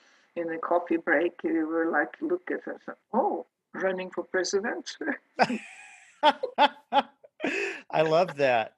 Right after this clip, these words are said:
Speaker 2: I love
Speaker 1: Yeah.
Speaker 2: that. And that's, it's, yeah, that makes, that makes so much sense. And it is true that, and I've found this in my career, that surrounding yourself with positive people is the best way to remain positive. And,
Speaker 1: Right.
Speaker 2: y-, you know, you can't,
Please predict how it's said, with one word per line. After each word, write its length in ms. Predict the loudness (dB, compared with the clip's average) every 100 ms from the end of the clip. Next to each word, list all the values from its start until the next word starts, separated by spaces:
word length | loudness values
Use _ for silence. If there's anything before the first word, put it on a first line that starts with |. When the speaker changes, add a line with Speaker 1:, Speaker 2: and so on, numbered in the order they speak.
| _
Speaker 2:
I 120 | -2
love 220 | 0 4 4
Speaker 1:
Yeah. 140 | 4
Speaker 2:
that. 220 | 0 -4
And 140 | -6 -2
that's, 300 | -2 -4 -8
it's, 340 | -6 -6 -10 -18 -20 -20 -20 _ _ _ _ -8
yeah, 200 | 0 0
that 200 | 0 -4
makes, 320 | -6 -8 -12 -10
that 100 | -6
makes 200 | -6 -6
so 120 | -4
much 220 | -4 -4
sense. 260 | -6 -8 -8
And 160 | -6
it 100 | -4
is 160 | -6 -10
true 300 | -10 -6 -4
that, 340 | 0 2 0 -4
and 120 | -6 -6
I've 140 | -4
found 300 | -6 -6 -4
this 200 | -8 -8
in 100 | -8
my 280 | -4 -6 -8 -14
career, 400 | -14 -8 -6 -4
that 360 | -2 -2 -2 -10 _ _ _ _ _ _ _ -16
surrounding 720 | -12 -8 -4 -2 -2 -2 -4
yourself 600 | -6 -6 -2 0 0 -4
with 220 | -10 -10
positive 560 | -4 -2 -2 -6 -8 -10
people 460 | -14 -12 -8 -8 -8
is 220 | -14 -14
the 120 | -14
best 420 | -8 -6 -6 -8
way 280 | -10 -8 -8
to 180 | -10 -16
remain 400 | -14 -12 -12 -14
positive. 600 | -10 -10 -10 -16 -20 -20 _ _
And, 360 | -12 -10 -8 -4
Speaker 1:
Right. 140 | -4 -6
Speaker 2:
y-, 260 | -14 -12
you 100 | -6
know, 100 | -4
you 140 | -6 -4
can't, 240 | -6